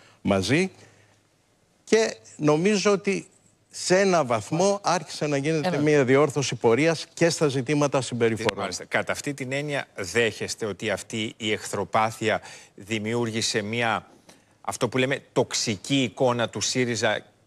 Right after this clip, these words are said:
Speaker 3: η οποία του στοίχησε, όπως είπατε και εσείς, δύο εκλογικές αναμετρήσεις.
Speaker 1: Ναι. Ταυτοχρόνως όμως θέλω να σας πω ότι η εχθροπάθεια που ερχόταν από το αντι-σύριζα μέτωπο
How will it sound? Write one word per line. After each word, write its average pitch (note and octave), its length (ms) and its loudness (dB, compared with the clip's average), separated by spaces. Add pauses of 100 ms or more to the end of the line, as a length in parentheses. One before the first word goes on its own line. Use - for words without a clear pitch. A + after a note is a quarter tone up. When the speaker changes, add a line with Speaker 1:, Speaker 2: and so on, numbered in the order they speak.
(160)
Speaker 3:
η C#3 100 4
οποία D3 380 4
του G3+ 140 0
στοίχησε, F3+ 640 0
όπως G#2+ 260 0
είπατε B2+ 280 0
και A2+ 100 -8
εσείς, C3 240 -2
δύο D#3 140 4
εκλογικές D3 460 2
αναμετρήσεις. D#3+ 600 -2
Speaker 1:
Ναι. G2 340 4
Ταυτοχρόνως B2 720 4
όμως B2+ 240 0
θέλω B2 140 2
να A#2+ 120 2
σας A2 220 -4
πω B2+ 120 2
ότι A#2+ 180 4
η - 20 2
εχθροπάθεια A2+ 640 2
που G#2+ 120 0
ερχόταν A2+ 460 2
από G#2 140 0
το G#2+ 80 4
αντι-σύριζα G2+ 640 2
μέτωπο A#2+ 520 2